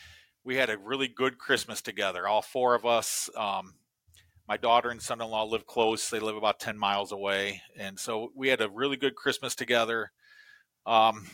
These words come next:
two days after Christmas, she was going in. We had to take her in on Christmas Eve to get blood work done because she was still having issues with the blood.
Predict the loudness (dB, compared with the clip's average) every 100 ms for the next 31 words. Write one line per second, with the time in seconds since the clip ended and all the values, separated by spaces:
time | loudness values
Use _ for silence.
0 | -20 _ _ _ _ _ _ _ _ _
1 | -10 -4 0 2 2 0 0 -2 0 0
2 | -2 -8 -2 0 0 0 0 0 0 -2
3 | -2 -2 -2 0 0 0 0 -2 0 -2
4 | -4 -6 -4 -6 -4 -2 -2 -4 -4 -4
5 | 0 0 2 -2 -2 0 0 -2 -6 -6
6 | -6 -8 -8 -4 0 0 -2 -4 -6 -8
7 | -10 -12 -14 -4 2 2 2